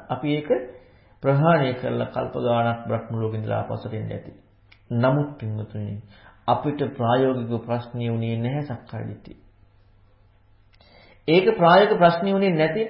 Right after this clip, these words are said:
නැත්තේ අපි සැබෑ කෙනාගෙන් උත්තර හෙව්වේ නැහැ. අන්න ඒකයි වෙනස තියෙන්නේ.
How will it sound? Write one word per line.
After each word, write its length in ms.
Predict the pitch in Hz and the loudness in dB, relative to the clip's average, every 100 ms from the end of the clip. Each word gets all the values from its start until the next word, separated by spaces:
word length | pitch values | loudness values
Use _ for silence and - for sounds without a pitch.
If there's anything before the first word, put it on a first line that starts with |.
| - | -2
නැත්තේ 560 | 156 160 - 170 160 247 - - - - - | -2 -2 -2 0 0 0 -4 -16 -20 -20 0
අපි 160 | 165 254 | 2 4
සැබෑ 380 | 214 170 247 294 | 6 8 10 10
කෙනාගෙන් 380 | 294 294 320 311 | 8 4 2 0
උත්තර 220 | - 330 | -2 2
හෙව්වේ 280 | 180 120 107 | 4 2 0
නැහැ. 200 | - - - _ _ _ _ _ _ _ _ _ _ _ _ _ _ _ _ - | -4 -12 -20 _ _ _ _ _ _ _ _ _ _ _ _ _ _ _ _ -2
අන්න 200 | 208 330 | 0 0
ඒකයි 240 | 349 320 | 2 2
වෙනස 240 | 277 220 | 2 -2
තියෙන්නේ. 400 | - 69 - - | -4 -8 -10 -14